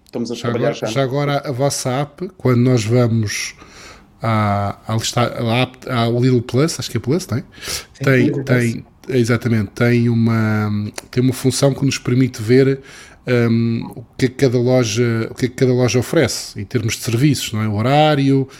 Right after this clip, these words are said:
Speaker 2: e os serviços disponíveis. E, e já agora, eh, eh, reparei que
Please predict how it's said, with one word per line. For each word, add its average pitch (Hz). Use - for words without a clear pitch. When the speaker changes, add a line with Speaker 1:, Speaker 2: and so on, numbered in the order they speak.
Speaker 2:
e 127
os 113
serviços 123
disponíveis. 104
E, 139
e 139
já 135
agora, 135
eh, 135
eh, 127
reparei 123
que 120